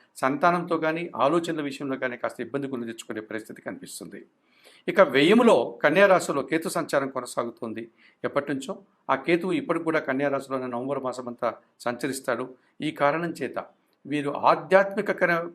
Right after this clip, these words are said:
పరమైనటువంటి కార్యక్రమాలకు, అనగా తీర్థయాత్రలు లాంటి కార్యక్రమాలు చేసేటప్పుడు కాస్త ఇబ్బందులు ఎదుర్కోవడం,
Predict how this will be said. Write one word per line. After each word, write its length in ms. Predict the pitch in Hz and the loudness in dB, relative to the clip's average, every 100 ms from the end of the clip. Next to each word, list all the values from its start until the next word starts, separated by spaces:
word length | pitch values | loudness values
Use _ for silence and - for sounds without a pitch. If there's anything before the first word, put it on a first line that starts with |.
| - | 2
పరమైనటువంటి 540 | 147 156 151 135 143 | 2 2 -2 -4 -8
కార్యక్రమాలకు, 760 | 135 127 127 135 123 110 104 110 | 0 0 0 -2 -4 -4 -6 -10
అనగా 140 | 123 131 | -6 -6
తీర్థయాత్రలు 720 | - 147 - 139 127 123 120 | -6 -8 -4 -4 -4 -6 -8
లాంటి 260 | 120 113 117 | -8 -8 -6
కార్యక్రమాలు 640 | 117 117 - 117 110 - | -6 -6 -8 -12 -10 -12
చేసేటప్పుడు 500 | 117 113 123 165 - _ _ - | -14 -12 -12 -12 -14 _ _ -10
కాస్త 200 | 131 - | -8 -4
ఇబ్బందులు 440 | 117 113 139 139 | -4 -2 -4 -2
ఎదుర్కోవడం, 460 | 135 131 - 139 | -2 -4 -6 -8